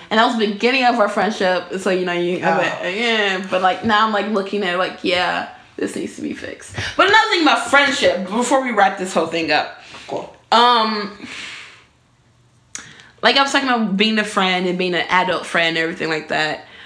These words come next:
Speaker 1: Uh, I had this whole conversation with myself last night. I cried. It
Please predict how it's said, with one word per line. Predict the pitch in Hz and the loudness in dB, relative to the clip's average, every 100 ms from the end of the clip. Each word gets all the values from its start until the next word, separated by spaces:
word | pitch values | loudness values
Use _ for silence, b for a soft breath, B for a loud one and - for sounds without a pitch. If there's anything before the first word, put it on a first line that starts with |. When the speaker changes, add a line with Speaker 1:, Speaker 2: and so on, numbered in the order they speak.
| B B | B B
Speaker 1:
Uh, | 185 175 170 - - | 2 2 2 -2 0
I | 196 233 | 4 4
had | 247 226 | 2 0
this | 214 | 2
whole | 208 | 0
conversation | 202 196 190 190 | 2 0 -2 0
with | 170 | 0
myself | 165 170 | 0 -2
last | 165 151 - | 0 -2 -2
night. | 165 165 160 | -2 0 -2
I | |
cried. | 160 - 160 160 156 | -4 -4 0 0 0
It | 156 | -4